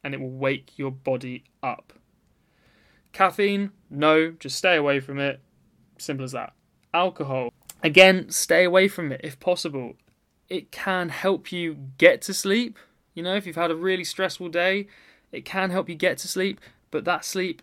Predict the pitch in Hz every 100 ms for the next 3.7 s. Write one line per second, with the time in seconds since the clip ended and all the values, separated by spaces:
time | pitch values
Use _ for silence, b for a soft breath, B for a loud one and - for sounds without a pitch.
0 | - 170 160 170 175 170 170 165 165 156
1 | 127 - _ _ - 151 151 151 196 -
2 | - 165 160 156 151 143 147 143 131 -
3 | - 156 143 131 - 104 101